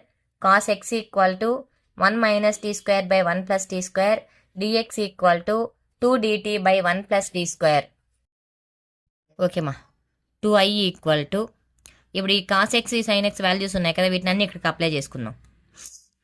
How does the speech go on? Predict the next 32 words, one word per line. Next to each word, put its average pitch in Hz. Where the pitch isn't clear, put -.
That 165
equal 151
to 196
pi 185
by 196
two 214
into 180
integral 170
జీరో 196
to 226
pi 165
by 156
two, 185
one 180
by, 165
చూడండి, 160
నేను 202
కూడా 208
ఈ 180
మిస్టేక్సే 180
చేస్తున్నా. 139
ఎందుకమ్మా? 214
మనకి 202
ఇచ్చిన 269
ఈక్వేషన్ని 190
మనం 196
టీలోకి 247
కన్వర్ట్ 202
చేసినప్పుడు 180
అప్పర్ 220
లిమిట్, 208
లోయర్ 196